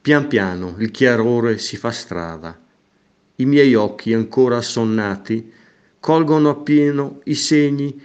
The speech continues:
d'una nuova primavera. I prati verdeggiano già, gli alberi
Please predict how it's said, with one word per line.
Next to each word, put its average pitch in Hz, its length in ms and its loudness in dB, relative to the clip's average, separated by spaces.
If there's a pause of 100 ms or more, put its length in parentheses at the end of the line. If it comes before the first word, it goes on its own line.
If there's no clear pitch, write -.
(120)
d'una 135 340 2
nuova 143 500 2
primavera. 87 840 -4 (1000)
I 147 120 2
prati 104 480 -2
verdeggiano 104 760 0
già, 95 400 -4 (540)
gli 127 240 2
alberi 104 600 0